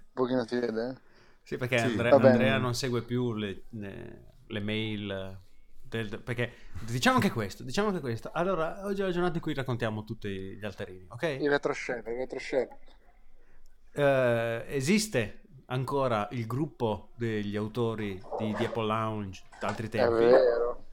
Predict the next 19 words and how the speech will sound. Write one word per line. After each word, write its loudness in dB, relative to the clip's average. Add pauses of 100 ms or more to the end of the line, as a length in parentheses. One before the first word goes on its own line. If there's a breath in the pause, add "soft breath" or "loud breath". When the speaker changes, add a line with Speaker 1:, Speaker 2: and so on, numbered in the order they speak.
(160)
Speaker 2:
che -2
viene 4
usato 2
esclusiva-, 0
il -4
gruppo -2
mail, -2 (120)
Google -2
Group, -6
che -4
viene 0
usato 2
esclusivamente 0
per -2
scambiarsi -2
gli -2
auguri -4
di -8
Natale -6